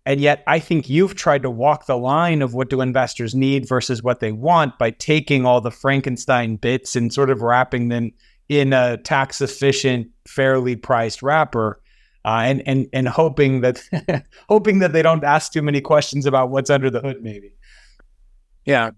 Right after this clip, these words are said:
Speaker 2: I mean, Corey Hoffstein is one of the smartest people I ever met, and he really understands. Uh, I mean, I ping him from time to time if I get stuck on something because he can figure it out. I'm doing something a little different. I'm trying to offer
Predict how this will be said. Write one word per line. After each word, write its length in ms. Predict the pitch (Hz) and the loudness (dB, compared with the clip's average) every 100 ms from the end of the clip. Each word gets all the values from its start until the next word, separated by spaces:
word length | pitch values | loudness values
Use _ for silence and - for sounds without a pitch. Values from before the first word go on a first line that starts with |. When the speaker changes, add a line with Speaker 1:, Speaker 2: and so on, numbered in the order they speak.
| _ | _
Speaker 2:
I 40 | 175 | 0
mean, 120 | 135 | 2
Corey 260 | - 180 | 4 4
Hoffstein 320 | 135 139 - 110 | 4 2 0 -4
is 100 | 117 | -4
one 100 | 107 | -4
of 20 | |
the 60 | |
smartest 360 | - 113 104 101 | -2 0 0 -2
people 260 | 113 104 104 | -6 0 0
I 60 | |
ever 140 | 98 98 | 0 0
met, 300 | 107 104 - | 2 2 0
and 80 | |
he 80 | 101 | -4
really 400 | 101 104 107 98 | -2 2 2 2
understands. 800 | 95 95 95 101 95 95 95 - - | 0 -4 -4 -2 0 -2 -4 -8 -2
Uh, 220 | 101 92 | -2 0
I 40 | |
mean, 120 | 107 107 | 0 0
I 60 | |
ping 240 | 104 117 107 | 0 0 0
him 120 | 95 | -2
from 160 | 107 | -4
time 240 | 98 104 101 | -2 -4 -4
to 100 | 95 | -4
time 360 | - 113 104 95 | -2 -2 -2 -4
if 180 | 95 110 | -2 0
I 120 | 110 | 0
get 160 | 95 | -2
stuck 340 | - 101 92 - | -2 -2 -2 -4
on 80 | 95 | -6
something 440 | - 95 95 90 | -4 -4 -4 -4
because 280 | 92 95 95 | -6 -4 0
he 100 | 117 | 0
can 120 | 107 | 0
figure 320 | - 95 92 | -4 -4 -2
it 80 | 92 | 0
out. 260 | 104 98 - _ _ _ _ _ _ - | 0 -2 -4 _ _ _ _ _ _ -4
I'm 300 | 135 156 143 | 0 0 2
doing 220 | 143 143 | 2 2
something 240 | 127 135 113 | 2 0 0
a 40 | |
little 120 | 113 | -2
different. 380 | 92 143 - 123 | 0 -2 0 -2
I'm 60 | 120 | -2
trying 340 | 147 143 120 | -2 0 -2
to 200 | - 113 | -2 -4
offer 600 | 107 120 - 123 107 101 | -2 -2 -2 -2 -2 -6